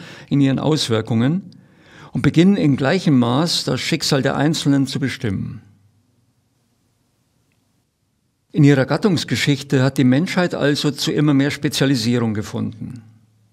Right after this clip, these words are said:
Je mehr man sich auf ein einziges Handwerk konzentriert, desto besser weiß man es auszuüben und immer weiter zu vervollkommnen. Umso mehr verliert man freilich auch die Fähigkeit, etwas anderes zu tun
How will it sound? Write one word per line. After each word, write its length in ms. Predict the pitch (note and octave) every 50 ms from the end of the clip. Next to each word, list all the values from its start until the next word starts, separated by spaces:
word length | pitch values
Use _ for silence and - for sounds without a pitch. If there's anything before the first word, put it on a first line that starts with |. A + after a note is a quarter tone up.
| _ _ _ _ _ _ _ _ _ _ _ _ _ _ _ _ - - _ _ _ _ _
Je 140 | - C3+
mehr 200 | B2 C3 D3 F3+
man 180 | G3+ G3 F3 D#3+
sich 360 | - - C#3+ C3 - - -
auf 300 | - C#3 B2+ B2 A#2 -
ein 140 | C#3 C3 C3
einziges 640 | - - C#3 D#3+ G#3 G#3 - F#3 D#3 D#3 C3+ -
Handwerk 360 | A2+ C3+ C#3+ C3+ A2 A#2+ B2+ -
konzentriert, 1000 | - B2 A2 - - B2 G#2+ - - B2 B2 C3 D3+ F3+ F#3 - - - - - _ _ - - - - - - - -
desto 220 | C#3+ - - D3+
besser 280 | - C#3+ C3+ - E3+ C#3
weiß 180 | D3+ D#3 -
man 120 | C#3+ D3 D3
es 100 | C#3 -
auszuüben 920 | - B2+ D#3+ F#3+ F#3 - - - D3 D3+ - D3+ D3 E3 F3+ F#3 F#3 F3
und 340 | - C#3 C3+ C3 C#3 C3
immer 220 | B2 C#3+ D3+ D#3+ C#3+
weiter 280 | B2+ C3 C3 - C#3+
zu 140 | - - C#3+
vervollkommnen. 1000 | A#2+ D3 D3 - D3+ C3+ B2+ A#2 - - A2 G2+ G#2 G2+ A2 A2 A2+ G#2+ G#2+ A2 - - - - - _ _ _ _ _ _ _ _ _ _ _ _ _ _ _ _ _ _ _ _ _ - - -
Umso 240 | - F3 D#3 B2 C#3+
mehr 300 | C3 B2 C3 D3+ F#3 F#3+
verliert 320 | - - D3+ C#3+ F#3 G3 -
man 140 | E3 E3
freilich 400 | D3+ - C3+ C3 C3 B2+ B2+ C#3
auch 200 | B2+ C3 B2 -
die 120 | - D3+ C3
Fähigkeit, 800 | - - D3 E3+ E3 C#3+ A2 - - - B2 B2+ C#3+ D3+ D#3 -
etwas 400 | - D3 - - - D3+ - -
anderes 560 | - F3 F3+ G3 E3+ C#3+ B2 B2 - - -
zu 100 | - C3
tun 480 | B2+ - - A#2+ B2+ D3 F3 F#3+ F#3+